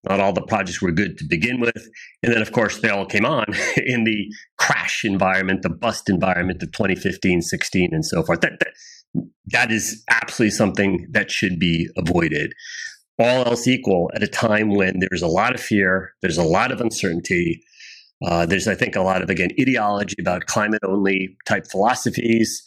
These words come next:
when shareholders and policymakers, nobody wants these projects, it's got to be a better time to at least be considering it, considering it.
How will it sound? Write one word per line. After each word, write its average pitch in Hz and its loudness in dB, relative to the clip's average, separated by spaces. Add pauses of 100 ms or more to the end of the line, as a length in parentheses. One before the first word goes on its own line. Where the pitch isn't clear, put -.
(340)
when 92 0
shareholders 117 0
and 90 -4
policymakers, 107 2
nobody 117 2
wants 98 -2
these 92 -2
projects, 90 -2 (400)
it's 160 -2
got - -2
to 113 -4
be 92 -4
a 87 0
better 92 -2
time 90 0
to - -8
at 87 -4
least 82 -2
be 85 0
considering 87 0
it, 71 -6 (260)
considering 82 -2
it. - -8